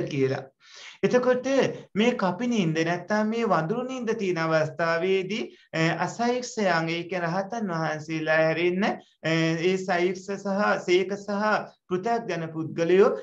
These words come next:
හීන දකිනවා. එතකොට මේ විදිහට, අ, සිහින දකිද්දී මනෝද්වාරික චිත්ත වීති පහළ වෙලා කුසල අකුසල ජවනයන්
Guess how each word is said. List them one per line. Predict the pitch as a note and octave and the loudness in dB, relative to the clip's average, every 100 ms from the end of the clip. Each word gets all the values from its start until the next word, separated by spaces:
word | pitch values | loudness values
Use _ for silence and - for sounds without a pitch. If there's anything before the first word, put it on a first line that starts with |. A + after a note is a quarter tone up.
| - | -6
හීන | F#3+ G3 E3 | -2 0 0
දකිනවා. | D3 C#3+ D#3 D#3+ D#3+ G3 - - | 0 0 -2 -4 -2 -2 -4 -10
එතකොට | E3 E3 F#3+ G3+ | -6 -2 -2 -2
මේ | F3+ E3 F#3 | -2 -4 -4
විදිහට, | F#3 F3 G3 G3 G3 G3+ F#3 - - | -6 -4 -2 -2 0 2 0 -2 -6
අ, | D#3 D#3+ | -2 -2
සිහින | D#3+ F#3+ G3 F#3 | -2 -4 -4 -2
දකිද්දී | D#3+ D3 D3 E3+ E3 E3+ A3 - - - | 2 0 0 -6 -6 -2 0 0 -4 -4
මනෝද්වාරික | D3+ D#3+ F3+ F3+ F#3 F3+ F3 F3 | -2 0 -2 0 0 2 0 -4
චිත්ත | F#3+ F#3+ F#3+ | -8 -12 -8
වීති | G#3 E3 D#3 D#3 | -4 -2 -4 -6
පහළ | D3+ C#3+ D3 D#3+ | -6 -2 0 0
වෙලා | E3+ F3+ F#3+ - - _ | 0 4 2 2 -6 _
කුසල | F3+ E3+ G3 | -2 0 2
අකුසල | F#3+ E3+ E3+ E3+ F3 | 0 -2 -6 -6 -6
ජවනයන් | E3+ D3+ D#3 D#3+ | 0 0 0 0